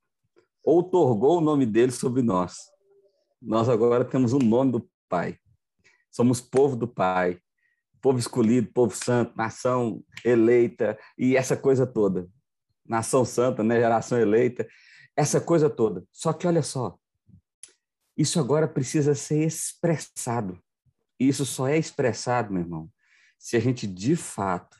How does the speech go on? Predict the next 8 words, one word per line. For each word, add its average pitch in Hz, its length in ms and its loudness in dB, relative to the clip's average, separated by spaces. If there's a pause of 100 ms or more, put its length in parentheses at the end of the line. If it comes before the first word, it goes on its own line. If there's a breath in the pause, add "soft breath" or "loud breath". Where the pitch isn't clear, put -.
de 98 320 -6
fato, 101 440 -6
de 113 80 -4
verdade, 95 560 -2 (480)
nos 107 240 0
relacionarmos 110 960 -2
com 104 180 -8
Deus. - 420 -10